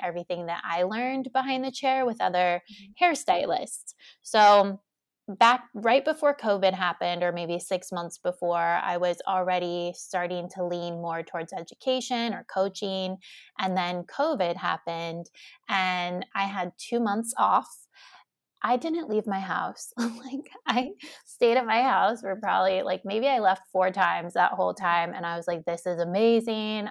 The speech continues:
Speaker 1: I don't wanna be behind the chair anymore. I'm here for something bigger." And that's when human design found me, is what I like to say.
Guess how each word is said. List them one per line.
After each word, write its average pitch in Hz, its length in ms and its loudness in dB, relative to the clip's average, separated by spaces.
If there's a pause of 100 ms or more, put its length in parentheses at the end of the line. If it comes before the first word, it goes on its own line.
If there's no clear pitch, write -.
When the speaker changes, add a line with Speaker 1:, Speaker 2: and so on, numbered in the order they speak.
Speaker 1:
I 170 80 -8
don't 170 220 -6
wanna 170 240 -8
be 190 100 -4
behind 202 380 -2
the 185 80 -4
chair 185 260 -2
anymore. 180 400 -2
I'm 180 560 -2
here 175 320 -4
for 175 140 -8
something 165 480 -10
bigger." 196 580 0 (480)
And 185 520 0
that's 208 360 0
when 185 300 -4
human 180 340 -4
design 170 540 -6
found 170 480 -4
me, 190 440 -8 (280)
is - 120 -20
what 170 120 -2
I 165 60 0
like 165 200 -4
to 170 100 -4
say. 175 480 -4